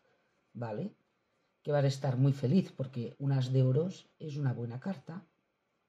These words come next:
Te dice, "Como tú ya sabes el pie que calza el personal, esta carta es conociéndote, supongo que quiere decir, ya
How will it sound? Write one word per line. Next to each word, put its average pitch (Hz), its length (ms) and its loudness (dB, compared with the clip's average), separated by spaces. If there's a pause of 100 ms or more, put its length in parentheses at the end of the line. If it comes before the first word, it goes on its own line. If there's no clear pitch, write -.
(1200)
Te 190 100 -4
dice, 175 260 0
"Como 165 300 4
tú 220 160 4
ya 170 320 10
sabes 139 540 4
el 135 140 6
pie 185 200 2
que 143 100 -4
calza 165 360 0
el 110 80 -2
personal, 131 640 0 (1400)
esta 131 260 -8
carta 131 280 0
es 131 160 2
conociéndote, 131 1000 0 (120)
supongo 127 400 -8
que 127 80 -6
quiere 127 160 -2
decir, 131 460 -8
ya 135 480 -4